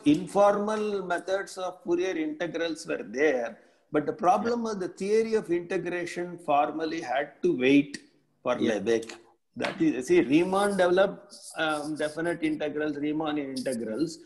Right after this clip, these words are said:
Speaker 2: Yeah.
Speaker 1: but which had a lot of, uh, gaps because it could not integrate many, uh, many functions, um, which are useful.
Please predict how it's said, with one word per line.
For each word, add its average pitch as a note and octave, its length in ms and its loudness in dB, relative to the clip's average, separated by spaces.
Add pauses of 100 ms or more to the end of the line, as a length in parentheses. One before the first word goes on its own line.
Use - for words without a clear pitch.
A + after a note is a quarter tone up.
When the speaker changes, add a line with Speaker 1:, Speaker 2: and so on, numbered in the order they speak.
(260)
Speaker 2:
Yeah. - 80 0
Speaker 1:
but E3+ 220 4
which E3 240 4
had F#3 400 6
a E3 100 2
lot D3+ 320 -2
of, E3+ 300 -4
uh, C#3 580 -4 (560)
gaps C#3+ 480 -4
because C3+ 380 -4 (320)
it D3 240 -6
could D3+ 220 2
not E3 240 0
integrate D#3 680 2
many, C#3+ 320 2 (220)
uh, B2 220 -6
many D3+ 280 0
functions, C3+ 760 -8 (380)
um, B2 340 -2
which C#3+ 200 4
are B2+ 200 4
useful. C#3+ 500 4